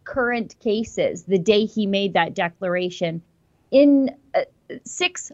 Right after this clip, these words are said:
hospitalizations in a city that is greater than one million, and the health region actually encompasses all the bedroom communities.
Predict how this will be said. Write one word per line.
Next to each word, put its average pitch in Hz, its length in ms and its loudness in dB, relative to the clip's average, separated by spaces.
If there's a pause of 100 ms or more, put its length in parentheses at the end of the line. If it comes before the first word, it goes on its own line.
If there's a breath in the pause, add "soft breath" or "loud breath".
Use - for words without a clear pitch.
(140)
hospitalizations 226 1200 -2 (160)
in 285 300 2
a 247 140 0
city 196 720 -4 (280)
that 220 320 2 (200)
is 208 540 -4 (1120)
greater 254 480 2
than 226 240 0
one 214 220 0
million, 240 280 -4
and 233 180 0
the 240 60 0
health 294 320 0
region 233 280 -2
actually 214 400 -4
encompasses 208 520 -6
all 202 280 2
the 202 100 -2
bedroom 180 460 -2
communities. 170 600 -10